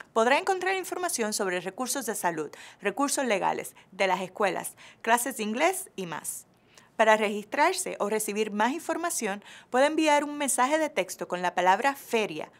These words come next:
por WhatsApp al dos cuatro cero, cuatro cuatro siete,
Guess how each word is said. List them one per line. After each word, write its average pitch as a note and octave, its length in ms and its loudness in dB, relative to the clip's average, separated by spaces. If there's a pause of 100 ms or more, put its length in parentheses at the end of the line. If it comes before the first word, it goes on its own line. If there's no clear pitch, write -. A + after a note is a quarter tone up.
(140)
por F#3 160 -2
WhatsApp F3+ 580 2 (240)
al F3+ 240 -4
dos D#4+ 300 0
cuatro D4 260 2
cero, E3 380 -4 (240)
cuatro C4+ 320 4
cuatro C#4+ 280 2
siete, D4+ 440 -2